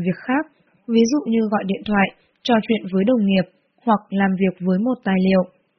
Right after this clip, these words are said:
Không ngạc nhiên khi con người cảm thấy khó để tập trung.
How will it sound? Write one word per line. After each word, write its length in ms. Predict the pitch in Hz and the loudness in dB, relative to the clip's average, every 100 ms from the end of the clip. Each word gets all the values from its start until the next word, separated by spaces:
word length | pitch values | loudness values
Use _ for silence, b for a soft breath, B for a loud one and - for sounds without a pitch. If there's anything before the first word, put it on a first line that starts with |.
| _ _ | _ _
Không 280 | - 302 277 | -2 0 0
ngạc 160 | 226 180 | -2 0
nhiên 240 | 233 240 233 | 0 0 -2
khi 60 | 240 220 | -4 -2
con 180 | 202 | -2
người 180 | 202 185 175 | 0 -2 -2
cảm 140 | 185 165 | -4 -4
thấy 100 | 180 190 - | -2 -4 -2
khó 100 | 185 208 | -4 -2
để 80 | 254 208 | -2 -4
tập 120 | 185 | -2
trung. 220 | 240 226 | 0 0